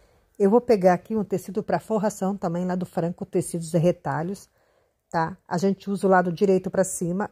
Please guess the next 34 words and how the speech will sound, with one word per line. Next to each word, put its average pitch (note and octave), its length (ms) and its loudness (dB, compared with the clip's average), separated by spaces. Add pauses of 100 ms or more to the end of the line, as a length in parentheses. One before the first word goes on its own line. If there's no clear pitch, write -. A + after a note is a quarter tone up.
(100)
e G3+ 160 0
o A#3+ 80 6
avesso G3+ 400 2
pra G#3 120 0
baixo. D#3 520 -4
O F3+ 80 -6
avesso, F#3 320 -2
ele G3 80 -6
tem F#3+ 120 -4
uma F#3+ 140 -2
resina F3+ 540 0
que - 160 -12
ele, E3+ 200 -6 (320)
ele E3+ 200 0
não F#3+ 160 2
deixa F#3 260 0
deslizar, F#3 600 2
tá? D#3 240 -10 (420)
Você E3+ 180 -6
pode E3 200 0
colocar F3 260 0
o E3 60 4
direito E3 340 2
pra G3 100 -4
baixo E3 240 -2
também, D3+ 200 -8
se - 100 -14
você D#3+ 240 -8
quiser. D#3+ 400 -4
Ele E3 140 -4
também A3+ 240 0
não C#4+ 100 -2
desliza F#3 420 2
muito, D#3 380 -6